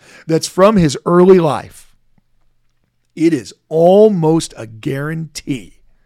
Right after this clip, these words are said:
that it is from Mormonism Unveiled and these affidavits. These affidavits collected by this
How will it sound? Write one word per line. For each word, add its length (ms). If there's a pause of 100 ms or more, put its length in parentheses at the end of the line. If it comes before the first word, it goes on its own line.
(560)
that 140
it 100
is 160
from 320
Mormonism 580
Unveiled 600
and 120
these 180
affidavits. 760 (1600)
These 220
affidavits 600
collected 520
by 240
this 420